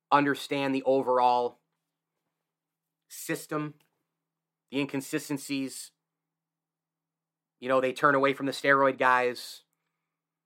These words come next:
You know, they talk about character and all these different things, but yet will vote somebody in with bad character because they were nice to him. If you weren't nice to him, they don't vote for you. See Eddie Murray.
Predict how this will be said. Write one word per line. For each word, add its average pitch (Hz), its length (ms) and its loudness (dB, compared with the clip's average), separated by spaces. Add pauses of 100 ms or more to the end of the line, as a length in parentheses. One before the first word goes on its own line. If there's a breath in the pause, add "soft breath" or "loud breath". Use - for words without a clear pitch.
(180)
You 135 100 -4
know, 123 180 2
they 120 140 -2
talk 139 240 4
about 131 300 4
character 139 500 2
and 127 260 -4
all 120 160 2
these 131 160 -4
different 135 360 -4
things, 131 320 -4
but 113 180 -10
yet 123 260 -4 (520)
will 127 140 0
vote 127 220 2
somebody 127 300 -2
in 127 80 -2
with 120 140 -2
bad 120 240 -4
character 123 560 -2 (1400)
because 127 260 -6
they 135 100 0
were 127 140 4
nice 123 280 -2
to 127 200 -2
him. 123 160 -4 (720)
If 127 140 -10
you 135 100 -2
weren't 143 240 4
nice 139 260 2
to 139 140 -2
him, 131 80 0
they 123 80 2
don't 127 220 2
vote 120 240 2
for 123 180 -2
you. 123 140 -8
See 135 260 -8
Eddie 131 180 -4
Murray. 123 400 -2